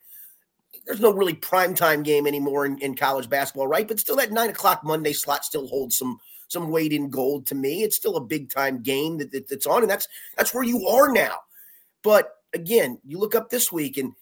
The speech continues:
it's almost a must-win home game against U C F if you still feel like this team can make the N C A A tournament. I don't think it can. I don't think it's gonna get enough wins to do that. But now suddenly you are in game seven at must-win territory, because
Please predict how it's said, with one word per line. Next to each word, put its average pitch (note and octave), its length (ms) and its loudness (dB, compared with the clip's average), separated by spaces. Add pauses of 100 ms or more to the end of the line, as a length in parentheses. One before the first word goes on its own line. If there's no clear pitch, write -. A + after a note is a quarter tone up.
(160)
it's D#3 120 0
almost B3 380 4
a G3 40 -2
must-win G#3+ 640 0
home G3+ 240 0
game F3 220 -2
against D#3+ 280 -4
U F#3 100 -10
C F3+ 220 0
F D#3+ 120 0
if C#3 100 -10
you D3+ 80 -6
still E3 260 -4
feel E3+ 160 -4
like D#3 200 2
this D#3 120 -6
team D#3+ 240 -6
can D3 120 -6
make C#3+ 180 0
the C#3+ 100 -4
N C#3+ 80 0
C C#3 200 -4
A - 20 -2
A C3+ 60 -4
tournament. B2+ 360 -4
I E3 80 0
don't A3 380 4
think D#3+ 160 -4
it - 140 -10
can. A#2+ 240 -2
I - 20 4
don't F#3 100 0
think F#3 100 -2
it's D#3+ 80 -6
gonna E3 100 -2
get D#3 100 0
enough D3+ 200 0
wins D3 240 -2
to A#2+ 80 -12
do D#3+ 220 -6
that. C3 220 -2 (400)
But G#3 140 0
now C#4 120 8
suddenly G#3 280 4
you G#3+ 140 -4
are G3 200 0 (240)
in G#3 140 -4
game A#3 200 0
seven A#3 440 8
at A3 100 8
must-win A3+ 600 -2
territory, A3 580 0
because G3+ 260 -6